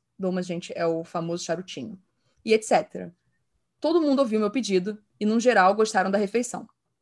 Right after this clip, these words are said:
Eu notei duas pessoas, sentadas um pouco mais longe de mim, caso importe, que pediram frango ou cordeiro quando a comida chegou.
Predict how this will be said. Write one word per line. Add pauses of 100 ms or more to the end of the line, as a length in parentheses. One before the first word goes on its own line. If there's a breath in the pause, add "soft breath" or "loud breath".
(360)
Eu
notei
duas
pessoas, (180)
sentadas
um
pouco
mais
longe
de
mim,
caso
importe, (340)
que
pediram
frango
ou
cordeiro
quando
a
comida
chegou.